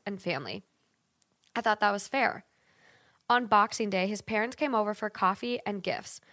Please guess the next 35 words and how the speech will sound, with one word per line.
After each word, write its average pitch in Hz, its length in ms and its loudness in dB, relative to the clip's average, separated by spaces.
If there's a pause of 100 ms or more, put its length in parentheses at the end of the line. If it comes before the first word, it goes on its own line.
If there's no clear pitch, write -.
(200)
just 285 240 -2
the 302 80 2
four 214 200 2
of 180 80 0
us, - 300 -8
which 220 380 -6
is 233 120 -4
allowed 190 440 2
where 190 120 0
I 185 120 2
live, 185 300 -4 (160)
and 202 140 -10
keeping 196 420 -6 (240)
a 220 80 -2
solid 196 340 4
three 190 160 -2
meters 170 320 -4
apart. - 340 -6 (500)
I 233 160 4
accidentally 226 600 0
put 202 180 -4
on 196 120 -2
a 202 60 -4
pair 180 260 -2
of 170 180 -2 (460)
childish 214 840 0 (200)
socks, 208 560 0 (960)
and 233 120 2
his 220 120 -4
mother 208 280 0
made 254 160 -2
a 240 40 -6
comment 196 320 -2
about 170 180 0
it. - 160 -4